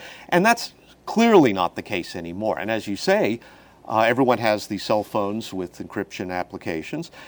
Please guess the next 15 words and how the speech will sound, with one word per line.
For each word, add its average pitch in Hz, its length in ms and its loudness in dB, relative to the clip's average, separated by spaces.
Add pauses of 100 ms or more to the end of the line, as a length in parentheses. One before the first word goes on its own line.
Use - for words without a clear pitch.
(240)
And, 151 540 0
um, 147 480 2 (400)
you 208 80 0
know, 226 80 4
this 165 220 4
was 190 180 -4
this 180 160 -2
point 190 500 0
that, 131 340 2 (800)
um, 107 460 -2 (800)
these 113 320 -2
outside 123 540 4
scientific 127 640 0
experts 120 480 -2
who 98 260 -6